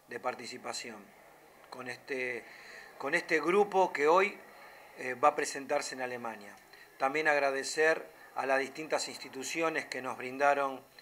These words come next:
eh, su apoyo para poder entrenar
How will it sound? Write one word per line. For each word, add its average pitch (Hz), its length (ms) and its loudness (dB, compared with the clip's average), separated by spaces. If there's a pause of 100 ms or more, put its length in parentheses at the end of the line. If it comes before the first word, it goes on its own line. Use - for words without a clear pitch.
(400)
eh, 123 420 -8 (120)
su - 200 -8
apoyo 151 680 0
para 123 260 -4
poder 131 220 -2
entrenar 135 680 2